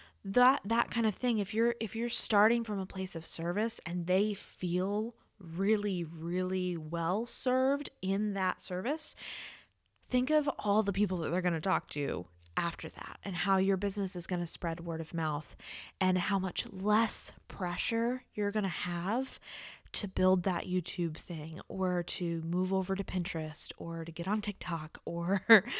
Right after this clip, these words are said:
<laughs> or to do Facebook ads, or all of those things. Maybe you still wanna do those really well, but it will be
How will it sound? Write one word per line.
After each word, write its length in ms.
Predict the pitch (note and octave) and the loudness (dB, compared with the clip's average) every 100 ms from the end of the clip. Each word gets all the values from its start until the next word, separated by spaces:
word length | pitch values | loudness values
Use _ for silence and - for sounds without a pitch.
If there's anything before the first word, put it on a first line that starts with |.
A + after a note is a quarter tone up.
| - | -4
<laughs> 160 | D#4+ | -4
or 480 | - G3+ G3 G3 G3+ G#3 | 2 4 6 6 2 0
to 360 | - G#3+ G3 F#3+ _ _ | -2 0 0 -2 _ _
do 240 | F#3+ A3 A3+ | -4 -2 4
Facebook 400 | A#3+ G3+ G3 F#3 | 4 4 0 -2
ads, 420 | E3 D#3+ D#3 F3+ | 0 0 0 -2
or 100 | E3+ | -2
all 240 | - G#3 G#3+ | 2 4 4
of 80 | |
those 240 | G3+ G3 - | 4 0 0
things. 360 | G#3+ F#3+ E3+ - - - - - | 0 0 -2 -4 -12 -14 -16 -6
Maybe 380 | F#3+ G#3+ A3+ B3+ | 4 8 8 8
you 140 | A#3 | 4
still 320 | G3+ - A3 G#3 | 2 4 4 4
wanna 420 | F3 G3 G#3 G3+ | 4 2 4 4
do 200 | F#3+ G#3 | 4 4
those 360 | F3+ E3+ D#3 | 6 4 0
really 340 | F3+ F#3+ F#3+ F#3+ | 0 2 4 2
well, 520 | D#3+ E3 E3+ A3+ D4 - - - | 2 0 4 4 2 -6 -16 -6
but 140 | G#3 | -4
it 100 | G#3 | -2
will 200 | F#3+ G3+ | 0 -2
be 500 | F3+ G3+ G3+ G3 F#3 | 0 0 2 2 0